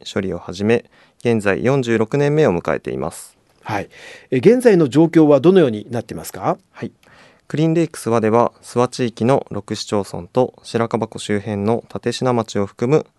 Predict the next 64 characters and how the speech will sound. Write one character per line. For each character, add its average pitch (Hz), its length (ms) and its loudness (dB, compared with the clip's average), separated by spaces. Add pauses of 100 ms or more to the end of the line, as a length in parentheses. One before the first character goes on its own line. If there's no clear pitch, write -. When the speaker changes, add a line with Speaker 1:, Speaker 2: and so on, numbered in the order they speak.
(100)
Speaker 1:
合 107 100 0
わ 117 80 0
せ 107 140 -8
て - 180 -2
七 110 240 -4
市 - 80 -14
町 156 220 -2
村 139 180 -2
の 156 280 0 (280)
汚 101 60 -6
水 92 200 -6
を 76 60 -6
処 101 180 -4
理 92 80 -6
し - 80 -14
て - 100 -8
お 98 120 0
り、 101 200 -2 (520)
令 143 100 2
和 139 140 6
六 135 200 -2
年 131 200 2
度 127 80 0 (120)
末 - 140 -4
の 143 140 0
下 107 120 -8
水 101 280 -4
道 101 180 0
普 - 60 -12
及 110 240 -2
率 98 240 -6
は 135 160 2
約 113 220 -4
九 147 200 -2
十 113 160 -2
九 143 220 -4
パ 160 160 0
ー - 20 -10
セ 165 140 0
ン 156 60 -2
ト 156 120 2
を 165 100 -2
超 98 100 0
え 87 40 -8
て - 100 -8
い 87 80 -6
ま 90 140 -6
す。 - 180 -20 (1200)
皆 131 140 2
様 120 240 2
も 117 220 0
ご 101 100 -4
存 110 220 2
知 92 80 -8
の 90 80 -4
通 104 240 0
り、 117 200 -4 (300)
諏 - 120 -2
訪 127 100 2
湖 139 80 -2
の 131 100 0
水 117 220 -6
質 - 180 -14
は 131 160 0